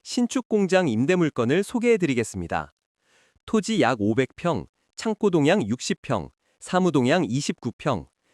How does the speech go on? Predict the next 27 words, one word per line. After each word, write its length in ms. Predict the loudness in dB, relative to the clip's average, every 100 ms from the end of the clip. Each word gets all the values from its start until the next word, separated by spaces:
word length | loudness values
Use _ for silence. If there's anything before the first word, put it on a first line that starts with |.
| _ _
임대 320 | 2 4 4
금액은 480 | 4 2 2 0 -2 _ _
보증금 480 | -2 2 2 2 0
삼천만 560 | -2 -4 0 0 0
원, 200 | -2 -6 _ _
월 260 | 0 2 0
삼백만 520 | 0 0 2 2 2
원입니다. 520 | 2 0 -4 -6 -8 _ _ _ _ _ _
이 220 | -2 0 4
매물의 400 | 4 6 6 4
입지는 480 | 0 0 2 0 -4 _
조암 380 | -4 2 4 4
아이씨 340 | 2 0 -4
십 220 | -4 -2 0
분 160 | 0
거리, 340 | 0 -2 -4 -8 _ -20 -12
팔십이 460 | -4 -4 -2 -2 2
번 180 | 2 0
지방도 580 | 0 0 2 2 2 0 -12
마산교차로 920 | -4 0 2 2 0 -4 -6 -6 -8 -14 -16 0
또는 360 | 4 4 2 -2
묘구교차로에서 1120 | -2 0 0 0 -2 0 0 0 0 0 0
오 200 | 0 0
분 180 | 2 4
거리에 280 | 4 4 2
위치하고 500 | 0 -4 -6 -4 -4
있으며 420 | -6 -4 -2 -2